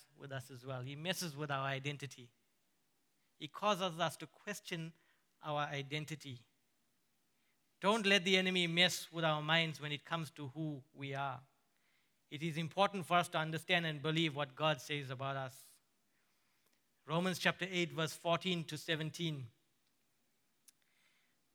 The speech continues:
Paul writes, "For those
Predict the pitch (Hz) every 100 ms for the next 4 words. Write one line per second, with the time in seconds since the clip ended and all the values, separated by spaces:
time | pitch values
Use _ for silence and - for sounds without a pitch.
0 | _ _ - 156 160 160 165 160 - -
1 | - - - _ _ _ _ _ _ _
2 | _ _ _ - 156 165 196 214 185 -